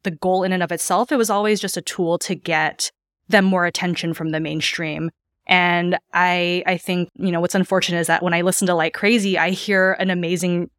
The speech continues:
like, radio song as well. I can see this playing everywhere. And fans tried really hard to request the song and the English version at radio stations across the country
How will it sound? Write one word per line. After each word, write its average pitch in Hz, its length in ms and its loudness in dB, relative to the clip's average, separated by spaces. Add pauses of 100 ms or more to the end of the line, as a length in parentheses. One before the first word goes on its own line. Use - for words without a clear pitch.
like, 165 240 -4
radio 175 420 2
song 254 400 4
as 175 200 -2
well. 160 200 0
I 185 80 4
can 202 160 0
see 175 240 -2
this 180 200 -2 (260)
playing 185 480 2
everywhere. 170 680 2 (400)
And 180 400 2 (240)
fans 175 500 2
tried 170 480 0
really 170 240 0
hard 170 380 0
to 170 380 0
request - 760 -2
the 185 100 2
song 165 520 2
and 180 120 0
the 180 120 0
English 180 260 2
version 180 300 2
at 156 180 2
radio 160 220 0
stations 175 340 0
across 175 240 0
the - 80 -6
country 240 460 0